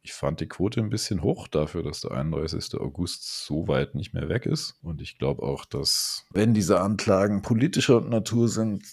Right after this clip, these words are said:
und damit einen bestimmten Effekt erzielen sollten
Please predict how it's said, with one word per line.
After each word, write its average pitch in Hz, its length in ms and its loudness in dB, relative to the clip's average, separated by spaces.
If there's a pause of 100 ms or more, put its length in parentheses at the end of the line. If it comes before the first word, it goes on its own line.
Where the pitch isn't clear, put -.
(200)
und 87 260 -4
damit 80 360 -2
einen 76 200 0
bestimmten - 540 -4
Effekt - 400 2
erzielen 98 520 2
sollten 85 520 4